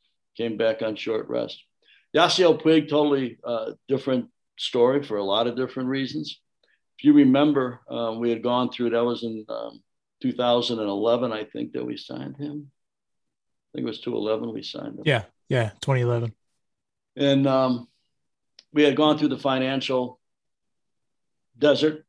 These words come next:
Speaker 1: you know, I guess for lack of a better descriptive word. Um, we had really been almost barren in our Latin American signings.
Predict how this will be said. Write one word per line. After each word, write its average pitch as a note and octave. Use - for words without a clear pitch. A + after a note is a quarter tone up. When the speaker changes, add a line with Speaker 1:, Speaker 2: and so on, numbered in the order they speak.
Speaker 1:
you A#2
know, A#2+
I G#2
guess A2
for A2+
lack A2
of A2
a A2
better A2
descriptive A2
word. A2+
Um, A2
we A#2+
had A#2
really B2
been A2+
almost B2+
barren B2
in A2+
our G#2
Latin A#2
American A2+
signings. A2+